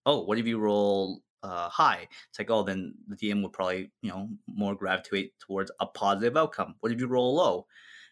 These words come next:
And it's like, "Oh, again, the, the D M will probably, you know, gravitate towards a negative outcome." "Well, what if you roll, like, low? Can you still make it a high?" It's like, y-, he can still make it a po-,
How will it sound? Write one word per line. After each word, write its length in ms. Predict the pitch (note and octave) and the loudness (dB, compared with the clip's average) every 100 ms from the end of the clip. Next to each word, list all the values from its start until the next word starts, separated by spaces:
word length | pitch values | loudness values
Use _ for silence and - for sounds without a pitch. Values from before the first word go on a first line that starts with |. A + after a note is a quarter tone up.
| - | -10
And 480 | F2+ F2 F2+ F2 F2 | -6 -4 -4 -4 -6
it's 180 | F2+ | -4
like, 140 | F2+ F#2+ | -2 2
"Oh, 320 | G2 F2+ - | 4 2 -2
again, 340 | - G#2 F#2 F#2 | -4 2 2 2
the, 260 | F#2 F2 - | -2 -2 -4
the 80 | F2+ | -2
D 120 | F#2+ | 0
M 60 | F#2+ | 0
will 80 | F2+ | -2
probably, 460 | - F#2 F#2 - - _ _ | 0 2 2 -2 -12 _ _
you 80 | - | -10
know, 160 | F2 F#2+ - _ | -10 -10 -16 _
gravitate 380 | F2 F2+ - F#2 | -2 -2 -2 -2
towards 300 | G2 G2 F#2 | 2 2 2
a 60 | C3 | 0
negative 400 | C3 D#3 B2+ F2 | 2 4 4 2
outcome." 440 | F2+ F2 F2 E2 - _ - - _ | 0 -2 -8 -10 -14 _ -20 -20 _
"Well, 140 | G#2 G#2+ | 2 4
what 120 | A#2+ | 4
if 100 | C3 | 4
you 140 | B2+ A#2 | 2 4
roll, 880 | A2 A2+ A2+ A2 A2 G#2+ G#2 F#2+ - | 6 6 6 6 4 4 4 2 -2
like, 260 | G#2 F#2+ - | 0 0 0
low? 220 | A#2+ A#2 | 2 4
Can 160 | G2+ G2+ | 2 -2
you 40 | G2 | 0
still 160 | - | 0
make 140 | G2+ G2 | 2 0
it 40 | F#2+ | 0
a 20 | |
high?" 240 | G#2 A#2+ | 2 2
It's 220 | - - - | 2 -4 -8
like, 220 | F2+ - _ - | -8 -10 _ -16
y-, 300 | F2+ F2 E2+ | -12 -10 -10
he 60 | - | -8
can 140 | - C3 | -4 2
still 160 | - | 4
make 140 | A#2+ G#2+ | 4 2
it 60 | |
a 40 | G2+ | 2
po-, 160 | G#2 | 0